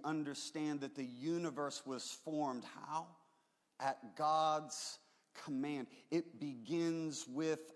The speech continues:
our words. Proverbs eighteen twenty-one, "The tongue has the power of life and death, and those who love it will eat its fruit." Our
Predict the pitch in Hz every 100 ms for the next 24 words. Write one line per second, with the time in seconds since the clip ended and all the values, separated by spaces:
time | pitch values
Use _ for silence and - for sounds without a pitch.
0 | - 135 151 147 143 139 135 127 - -
1 | - 117 139 135 123 117 - - - -
2 | _ - 165 151 151 139 - 151 156 151
3 | - 160 147 147 160 143 139 135 151 139
4 | 131 - - 175 156 147 135 135 - 127
5 | - 156 147 135 131 127 143 143 143 131
6 | 131 143 131 - - - 131 120 151 170
7 | 165 160 - 135 131 156 151 139 131 135
8 | 135 - 156 165 170 - 147 151 147 -
9 | - - - 156 139 - - - 139 143
10 | 139